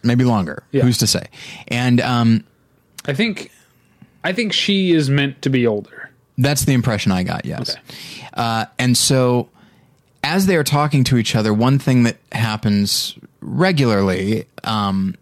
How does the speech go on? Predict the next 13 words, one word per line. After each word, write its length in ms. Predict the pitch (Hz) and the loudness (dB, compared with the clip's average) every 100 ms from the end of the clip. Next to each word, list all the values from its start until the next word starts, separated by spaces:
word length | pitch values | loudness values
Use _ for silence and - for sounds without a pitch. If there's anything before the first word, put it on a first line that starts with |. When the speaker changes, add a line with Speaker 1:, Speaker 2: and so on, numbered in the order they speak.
| _ | _
Speaker 1:
is 300 | 113 110 95 | -4 -2 -2
that 320 | 107 101 98 _ - - _ _ _ _ _ _ _ _ | -2 -2 -6 _ -20 -20 _ _ _ _ _ _ _ _
they 380 | 113 113 110 110 | -4 0 2 0
talk 480 | - - 123 123 127 | -2 -4 -2 -2 0
about, 680 | 104 107 104 104 101 - - | -2 -2 0 -2 -2 -4 -4
uh, 640 | - 98 95 87 - - - - - - | -4 -4 -4 -4 -8 -10 -12 -16 -18 -14
the 160 | 73 - - | -14 -14 -18
fa-, 320 | - - 113 | -14 -8 -8
like, 240 | - 87 87 | -10 -14 -12
the 100 | 90 | -14
famous 420 | 110 - 110 101 | -8 -2 0 2
people 400 | - 139 131 127 | 2 2 2 2
that 180 | 117 | 2